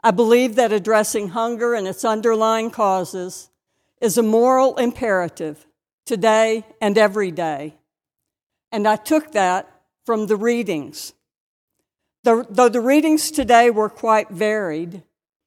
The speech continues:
giving thanks for the food we have, acknowledging what we need to do, and why we do it was the common thread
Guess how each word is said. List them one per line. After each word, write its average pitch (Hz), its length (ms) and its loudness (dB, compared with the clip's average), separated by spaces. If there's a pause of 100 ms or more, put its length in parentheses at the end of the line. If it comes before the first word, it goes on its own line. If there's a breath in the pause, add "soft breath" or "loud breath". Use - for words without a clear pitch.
(360)
giving 226 360 4
thanks 247 500 0
for 240 140 0
the 214 100 -2
food 240 400 -4
we 262 220 -8
have, 190 560 -8 (800)
acknowledging 247 1120 2 (100)
what 233 220 0
we 220 160 -4
need 220 400 -2
to 262 140 -6
do, 180 580 0 (800)
and 202 200 -4
why 247 360 0
we 233 260 -4
do 240 360 0
it - 320 -8 (720)
was 208 260 0
the 220 100 -4
common 240 540 -4
thread 202 640 -2